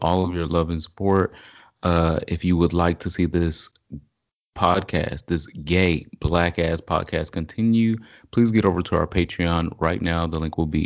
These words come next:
in the description. Uh, we have, uh, new content sometimes. And, um, when you get that content, you will like it.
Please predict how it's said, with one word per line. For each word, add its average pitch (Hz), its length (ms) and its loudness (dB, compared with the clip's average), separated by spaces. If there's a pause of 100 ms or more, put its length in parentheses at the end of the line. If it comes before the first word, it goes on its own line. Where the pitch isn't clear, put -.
(120)
in 98 140 6
the 95 120 4
description. 90 760 0 (520)
Uh, 82 420 4
we 87 180 -2
have, 80 580 -4 (440)
uh, - 420 -4
new 90 380 -2
content 90 800 -2 (240)
sometimes. 98 680 -2 (640)
And, 87 680 0 (120)
um, 80 680 -4
when 90 180 2
you 87 100 0
get 101 200 0
that - 160 2
content, 107 480 -4
you 123 100 -2
will 131 120 0
like 131 220 0
it. - 240 -6